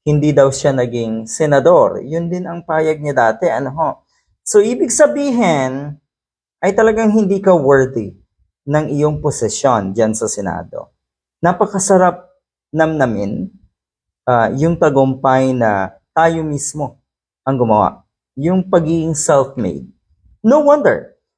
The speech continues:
um, kung titignan nyo ang isang Bato de la Rosa, kulang na kulang talaga sa dunong. Kulang na kulang talaga sa, sa kaalaman. Sa maraming bagay.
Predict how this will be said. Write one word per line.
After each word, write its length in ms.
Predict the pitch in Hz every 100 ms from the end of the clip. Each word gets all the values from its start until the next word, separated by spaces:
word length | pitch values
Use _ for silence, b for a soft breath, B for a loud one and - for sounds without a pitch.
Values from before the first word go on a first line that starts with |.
| _ _
um, 480 | 175 170 156 135 -
kung 160 | 220 226
titignan 400 | 226 190 180 180
nyo 160 | 196
ang 100 | 165 139
isang 240 | - 156
Bato 160 | 135 127
de 100 | 101
la 140 | 98
Rosa, 400 | 120 131 - 98
kulang 300 | - 185 180
na 100 | 175
kulang 300 | 160 151 139
talaga 240 | 139 120 117
sa 160 | -
dunong. 480 | 117 120 104 90 - _ _ _ _
Kulang 320 | 214 214 214
na 80 | 190
kulang 400 | 190 170 156 151
talaga 320 | 151 131 131
sa, 240 | 127 139 127 -
sa 320 | - 131 117 113
kaalaman. 560 | 113 123 117 110 80 - _ _ _ _
Sa 180 | 151 180
maraming 400 | 160 151 165 160
bagay. 480 | 120 104 92 98